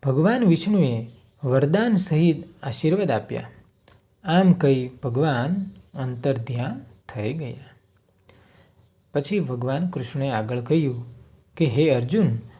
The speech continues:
બધા તીર્થો, દાન, વ્રતોના ફળ કરતાં એકાદશીનું ફળ સર્વશ્રેષ્ઠ છે.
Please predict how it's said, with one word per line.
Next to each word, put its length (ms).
બધા 340
તીર્થો, 840
દાન, 680
વ્રતોના 600
ફળ 380
કરતાં 600
એકાદશીનું 720
ફળ 420
સર્વશ્રેષ્ઠ 1000
છે. 360